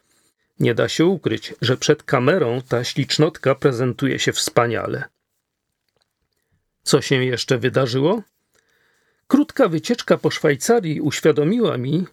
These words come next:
że chyba lepiej pasuje do szwajcarskiej precyzji niż do polskiego hurra entuzjazmu,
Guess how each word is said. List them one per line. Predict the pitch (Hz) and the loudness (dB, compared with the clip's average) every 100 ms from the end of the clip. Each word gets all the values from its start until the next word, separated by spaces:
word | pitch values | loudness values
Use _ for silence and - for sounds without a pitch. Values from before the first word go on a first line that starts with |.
| _ - | _ -2
że | 135 170 170 165 | 0 2 0 -2
chyba | - 185 196 | 0 2 4
lepiej | 196 190 180 | 2 0 0
pasuje | 185 151 - 196 170 | 0 0 0 2 4
do | 147 | 2
szwajcarskiej | - 156 - 175 151 - 143 | 2 0 2 -2 0 -2 0
precyzji | 139 127 - 156 127 120 156 180 | 0 0 0 -2 0 0 0 0
niż | 139 127 | -2 2
do | 135 | 2
polskiego | - 135 - - 131 139 | 2 0 0 0 2 2
hurra | - 156 135 139 143 | 2 0 2 0 0
entuzjazmu, | 147 135 151 139 175 139 113 139 | 0 0 -2 2 2 0 -2 -4